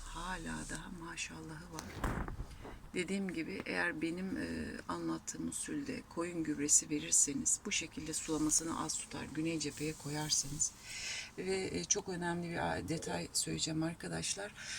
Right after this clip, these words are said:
Ben bahçe toprağı kullanıyorum. Kesinlikle paket toprak kullanmıyorum. Herhangi bir toprağım, e, şeyi yok. Direkt bahçe toprağına dikiyorum onları.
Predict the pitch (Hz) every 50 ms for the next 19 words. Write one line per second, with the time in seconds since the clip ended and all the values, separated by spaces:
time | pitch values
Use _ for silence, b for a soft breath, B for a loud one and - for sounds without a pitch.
0 | B B - - - - 202 196 190 160 - - - - 147 - - - 147 147
1 | - - 147 - - - - - - - - - 175 - - 185 175 175 - -
2 | - - 165 - - 165 - - 147 147 - 185 185 - - 160 160 151 - -
3 | - - 156 151 151 151 143 151 151 151 151 147 147 - - 147 - - 143 143
4 | 143 143 - - - - - - - - - - - - - - - - 143 143
5 | 156 175 - - B B B B B - - - - - 285 190 202 - - -
6 | 196 151 - - 185 - 156 156 - - - 160 156 156 - 156 151 - - 147
7 | 143 147 151 151 147 147 151 170 202